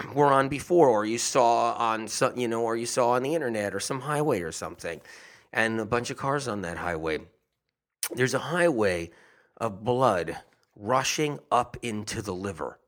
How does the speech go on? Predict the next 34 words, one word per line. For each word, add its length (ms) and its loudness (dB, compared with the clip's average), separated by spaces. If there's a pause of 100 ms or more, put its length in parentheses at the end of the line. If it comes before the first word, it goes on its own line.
(220)
And 140 -6
this 260 0
is 120 -2
important 460 4
because 400 -4
y-, 180 -16
y-, 160 -18
you 220 -6
have 300 -4
to 80 -6
get 220 -2
this 220 -4 (340)
mental 260 0
picture, 300 -4
because 580 -6 (640)
what 320 0
happens 540 -4
is 260 -6
when 160 -4
you're 160 -4
feeding 440 -4
your 180 -4
liver 340 -2
the 120 -2
right 360 -4
foods, 840 -4 (220)
how 300 -4
is 120 -2
it 160 -4
gonna 180 -4
get 420 -4
into 420 -6
the 140 -4
liver? 480 -4